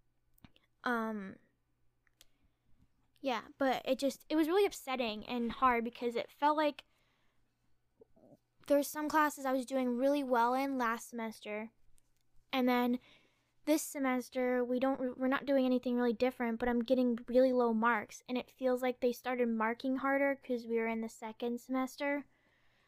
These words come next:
But it's like, "Hey, what changed? Like, why is my," you know,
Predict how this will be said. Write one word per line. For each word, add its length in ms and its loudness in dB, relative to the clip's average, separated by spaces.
But 100 8
it's 140 4
like, 160 -6
"Hey, 180 0
what 300 0
changed? 840 -4
Like, 200 -10
why 260 2
is 160 -2
my," 400 -6
you 140 -6
know, 240 -6